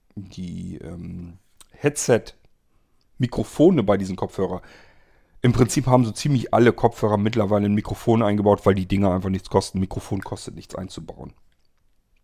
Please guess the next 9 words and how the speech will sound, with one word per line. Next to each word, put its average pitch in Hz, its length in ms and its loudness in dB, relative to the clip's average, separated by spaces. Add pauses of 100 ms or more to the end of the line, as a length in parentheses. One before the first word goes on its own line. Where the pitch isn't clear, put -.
(720)
Ähm, 110 480 2 (500)
die 113 100 -4
taugen 113 340 4
meiner 90 220 -2
Meinung 90 300 -4
nach 87 160 -10
alle - 180 -10
nichts. - 240 -12
Also, 113 300 2